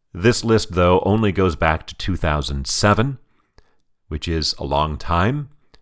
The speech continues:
but not quite as long as Board Game Geek has had a top ten list. And if you go back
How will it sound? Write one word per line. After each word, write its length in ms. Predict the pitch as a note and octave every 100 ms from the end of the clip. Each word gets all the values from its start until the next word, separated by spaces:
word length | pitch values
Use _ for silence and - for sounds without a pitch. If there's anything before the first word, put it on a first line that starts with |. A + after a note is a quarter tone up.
| -
but 160 | -
not 280 | C#3 C3+ -
quite 260 | - C#3 C3+
as 120 | A2
long 380 | G2 F2+ G2 A#2+ -
as 480 | D#2+ D#2 D#2 - - _ _ - - _ -
Board 300 | - F#2+ G2
Game 220 | F2+ F2+
Geek 300 | D#2 F2 F#2
has 500 | - D2 D2 C#2 - -
had 400 | - F#2+ G2 E2
a 160 | - D2
top 340 | - C#2+ -
ten 300 | - C#2 C2+
list. 400 | B1 C2+ - - - _ _ _ _ _ _ _ _ _ _ _ _
And 480 | E2+ E2 E2 E2 - -
if 200 | F#2 F#2
you 80 | F#2
go 200 | F#2+ F#2
back 460 | F2 F2+ F#2 -